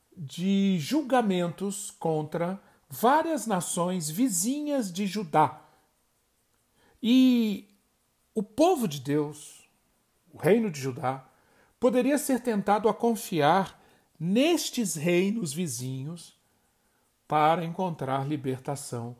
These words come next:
dos poderes mesopotâmicos. Então, Isa-, o, o profeta declara que estas nações, ou seja, as nações vizinhas, filisteus, moabitas,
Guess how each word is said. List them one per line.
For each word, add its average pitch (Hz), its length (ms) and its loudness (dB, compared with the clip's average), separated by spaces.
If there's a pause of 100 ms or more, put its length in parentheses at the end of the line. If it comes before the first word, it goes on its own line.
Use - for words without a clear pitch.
(220)
dos 139 220 -8
poderes 131 580 -4
mesopotâmicos. 135 1300 -8 (1120)
Então, 180 600 -2 (1080)
Isa-, 123 380 -4
o, 143 260 -4
o 127 60 -4
profeta 135 500 -2
declara 127 800 0 (480)
que 123 200 -4
estas 175 400 2
nações, 135 580 -4
ou 123 100 -4
seja, 110 480 -4 (300)
as 127 160 -10
nações 135 420 -2
vizinhas, 135 800 -4 (260)
filisteus, 147 1200 -2
moabitas, 131 960 -6